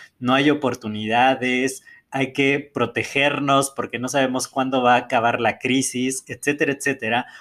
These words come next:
¿O nuestra mente está puesta en aprovechar la suerte, en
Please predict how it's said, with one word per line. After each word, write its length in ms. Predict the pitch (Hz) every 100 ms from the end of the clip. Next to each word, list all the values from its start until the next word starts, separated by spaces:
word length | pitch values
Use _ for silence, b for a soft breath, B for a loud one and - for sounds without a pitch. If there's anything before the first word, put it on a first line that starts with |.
| B
¿O 80 | 127
nuestra 380 | 131 135 139 131
mente 240 | 156 175
está 340 | 180 - 147 -
puesta 560 | 147 156 - 120 131 _ _
en 140 | 131 123
aprovechar 580 | - 120 117 120 139
la 100 | 151
suerte, 580 | 143 139 123 - 123 120 B B - -
en 400 | 135 135 151